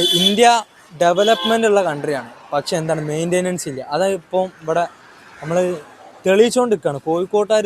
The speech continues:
തെളിയിച്ചുകൊണ്ടിരിക്കുകയാണ്. അത്ര എനിക്ക് പറയാനുള്ളൂ. അപ്പം നമ്മളിവിടുന്ന് ആളോട് വീഡിയോ എടുക്കട്ടെ എന്ന് വെച്ചപ്പോൾ വേണ്ടാന്നാണ് പറഞ്ഞത്, രാവിലെ വെളിച്ചത്തിൽ എടുക്കാന്നാണ് പറഞ്ഞത്. അപ്പോൾ നമ്മളെ ഒന്ന് ചായ കുടിക്കാൻ വേണ്ടിയൊക്കെ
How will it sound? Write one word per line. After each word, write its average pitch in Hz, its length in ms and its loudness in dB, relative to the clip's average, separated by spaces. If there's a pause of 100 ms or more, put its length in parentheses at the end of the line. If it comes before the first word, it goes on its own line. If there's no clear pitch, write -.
(120)
തെളിയിച്ചുകൊണ്ടിരിക്കുകയാണ്. 135 680 -8 (1200)
അത്ര 170 200 -6
എനിക്ക് 165 260 -6
പറയാനുള്ളൂ. 131 500 -8 (1500)
അപ്പം - 120 -4
നമ്മളിവിടുന്ന് 165 420 -4 (220)
ആളോട് 160 340 -4
വീഡിയോ 156 220 -4
എടുക്കട്ടെ 160 300 -6
എന്ന് 180 120 -6
വെച്ചപ്പോൾ 160 320 -6
വേണ്ടാന്നാണ് 143 540 -4
പറഞ്ഞത്, 123 360 -8 (280)
രാവിലെ 123 460 -4
വെളിച്ചത്തിൽ 127 440 -10
എടുക്കാന്നാണ് 139 420 -8
പറഞ്ഞത്. 120 320 -10 (1080)
അപ്പോൾ - 160 -10
നമ്മളെ 147 280 -8
ഒന്ന് 156 240 -8
ചായ 147 200 -2
കുടിക്കാൻ 170 260 -4
വേണ്ടിയൊക്കെ 175 260 -6